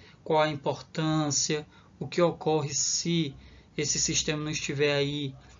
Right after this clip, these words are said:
funcionando da forma adequada. Dando aí continuidade na nossa videoaula, no nosso capítulo quatorze, hoje nós vamos aí falar sobre o sistema nervoso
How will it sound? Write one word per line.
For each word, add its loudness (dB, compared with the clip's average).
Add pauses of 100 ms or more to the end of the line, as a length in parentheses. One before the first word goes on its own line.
(140)
funcionando -2
da 0
forma -4
adequada. 0 (480)
Dando 2
aí 2
continuidade 2
na 0
nossa 0
videoaula, 4
no 2
nosso 0
capítulo -6
quatorze, 0 (1000)
hoje -6
nós -4
vamos -2
aí -2
falar -4
sobre -8
o -8
sistema -6
nervoso -4